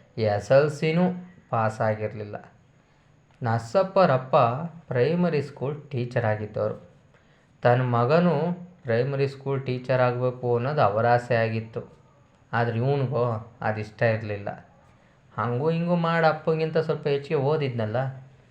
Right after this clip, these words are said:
ಅದೃಷ್ಟನೂ ಕೈ ಹಿಡಿತು, ಸೆಂಟ್ರಲ್ ಗೌರ್ಮೆಂಟ್ ಜಾಬೇ ಸಿಕ್ಬಿಡ್ತು. ಸರಿ, ಪೋಸ್ಟ್‌ಮ್ಯಾನ್ ಕೆಲ್ಸ ತಾನೇ, ಮೊದ್ಲೇನು ಅಷ್ಟು ಆಸಕ್ತಿ ಇರ್ಲಿಲ್ಲ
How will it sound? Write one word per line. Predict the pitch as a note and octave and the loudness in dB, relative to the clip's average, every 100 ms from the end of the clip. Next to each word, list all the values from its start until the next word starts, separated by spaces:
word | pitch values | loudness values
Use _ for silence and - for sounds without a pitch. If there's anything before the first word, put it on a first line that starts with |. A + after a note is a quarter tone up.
| - _ B2+ | -20 _ 4
ಅದೃಷ್ಟನೂ | D#3 D#3 D3 - B2 A2+ | 4 4 -4 0 0 0
ಕೈ | B2 C3 C#3 | 0 0 2
ಹಿಡಿತು, | B2 A2 - D3+ D#3 - - _ _ - | 0 -2 -4 -4 -4 -12 -20 _ _ -12
ಸೆಂಟ್ರಲ್ | B2+ A2 A2 C3+ C#3 | -6 -4 -2 -2 0
ಗೌರ್ಮೆಂಟ್ | C#3+ D3 D3 C#3 | 0 0 -2 2
ಜಾಬೇ | C#3 C#3 | 2 2
ಸಿಕ್ಬಿಡ್ತು. | C3+ C3 - B2+ - B2 A#2+ B2 - - _ _ _ _ _ _ _ | -4 -10 -8 -10 -2 0 0 -2 -10 -20 _ _ _ _ _ _ _
ಸರಿ, | E3+ D#3+ - - - - | 4 4 2 -8 -6 4
ಪೋಸ್ಟ್‌ಮ್ಯಾನ್ | B2+ D#3+ - D#3+ D3+ D3+ | 6 6 2 2 2 2
ಕೆಲ್ಸ | C#3 C#3+ | 0 0
ತಾನೇ, | C3+ B2+ C3 C3+ - - | 2 0 0 -4 -8 -12
ಮೊದ್ಲೇನು | G#2+ G2+ G2 G#2 C3+ F3 | -8 -6 -6 -2 0 2
ಅಷ್ಟು | - C3+ | 0 2
ಆಸಕ್ತಿ | C#3+ D#3+ D#3 - | 2 0 -6 -4
ಇರ್ಲಿಲ್ಲ | C3+ C#3 C#3+ A2+ C3 - | -4 -4 -4 -2 -4 -8